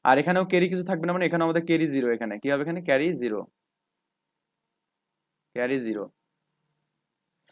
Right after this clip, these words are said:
বা আপনি এখানে চাইলে কিন্তু এরকম একটা করতে পারেন, মানে সামনে একটা জিরো দিতে পারেন আপনার বোঝার খাতিরে। এখানে আপনি একটা চাইলে দি-, জিরো দিতে পারেন।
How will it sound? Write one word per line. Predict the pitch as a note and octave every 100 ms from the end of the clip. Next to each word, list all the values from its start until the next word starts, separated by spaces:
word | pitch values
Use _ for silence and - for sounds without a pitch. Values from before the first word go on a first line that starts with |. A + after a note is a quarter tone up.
| _ _
বা | - B2+
আপনি | C#3 E3+
এখানে | F#3+
চাইলে | F#3 F3 E3+
কিন্তু | F3+ F#3+
এরকম | F3+ E3+
একটা | F3+ F3+
করতে | F3+ F3
পারেন, | D3+
মানে | D3+ D3+
সামনে | D#3 D#3+
একটা | E3+ D#3+
জিরো | G3
দিতে | G3 C#3+
পারেন | B2 D#3 G#3+
আপনার | - C#3 D#3
বোঝার | C3+ C#3+
খাতিরে। | C3 A2 A#2+
এখানে | C#3+ C#3+ C#3+
আপনি | C#3
একটা | C#3+ C#3
চাইলে | C3+
দি-, | C3+ C3
জিরো | C3 E3+
দিতে | A#2 A2+
পারেন। | G#2+